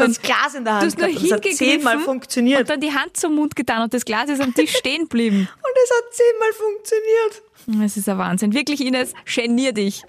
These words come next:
Speaker 2: Das macht man nicht.
Speaker 1: Aber das wäre dann eigentlich auch eine besondere Fähigkeit von mir,
Speaker 2: Ja,
Speaker 1: wenn
Speaker 2: wie
Speaker 1: ich mich als Politikerin bewerben sollte.
Speaker 2: Absolut.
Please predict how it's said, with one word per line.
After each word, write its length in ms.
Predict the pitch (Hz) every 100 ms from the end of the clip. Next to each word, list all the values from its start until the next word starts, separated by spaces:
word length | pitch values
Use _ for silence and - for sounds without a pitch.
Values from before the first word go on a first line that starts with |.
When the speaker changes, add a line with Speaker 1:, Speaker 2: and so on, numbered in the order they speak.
| _ _ _ 233
Speaker 2:
Das 100 | 226
macht 300 | 247 - 220
man 120 | 208
nicht. 160 | 190
Speaker 1:
Aber 200 | 311 285
das 320 | 269 208 285 233
wäre 160 | 214
dann 160 | 320 320
eigentlich 380 | - 202 320 339
auch 80 | 285
eine 120 | 220
besondere 360 | - 196 185
Fähigkeit 500 | 185 196 185 185 - _
von 160 | - 196
mir, 160 | 196 190 _
Speaker 2:
Ja, 180 | 190 190
Speaker 1:
wenn 80 | 196
Speaker 2:
wie 20 |
Speaker 1:
ich 40 | 208
mich 100 | 202
als 120 | 196
Politikerin 500 | - 208 214 196 190
bewerben 260 | 190 180 180
sollte. 280 | 180 175 - -
Speaker 2:
Absolut. 520 | 208 190 202 180